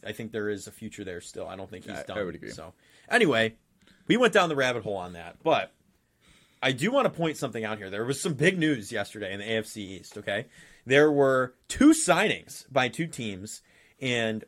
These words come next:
Speaker 1: one was Ezekiel Elliott by the New England Patriots. Oh my God, washed running back going to a washed team with a washed coach. Can't believe it. Num-, number two,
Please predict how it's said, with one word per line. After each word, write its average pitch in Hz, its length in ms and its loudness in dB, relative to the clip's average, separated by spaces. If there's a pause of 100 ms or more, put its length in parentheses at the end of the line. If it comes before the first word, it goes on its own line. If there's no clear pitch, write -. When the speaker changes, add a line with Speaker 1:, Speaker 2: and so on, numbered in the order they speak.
Speaker 1:
one 117 540 0 (400)
was 110 640 -2 (240)
Ezekiel 185 360 0
Elliott 156 300 4
by 120 140 -2
the 120 60 -8
New 123 100 -6
England 139 200 -4
Patriots. 110 640 -10 (300)
Oh 117 80 -4
my 135 100 2
God, 107 320 2
washed 113 380 0
running 120 240 -4
back 104 240 -2
going 107 180 -6
to 107 80 -2
a 104 60 0
washed 101 380 -4
team 110 140 -8
with 107 120 -8
a - 40 -8
washed 98 300 -6
coach. 90 480 -14
Can't 113 220 -10
believe 101 240 -8
it. 85 160 -14 (400)
Num-, 156 340 0
number 165 240 2
two, 147 380 0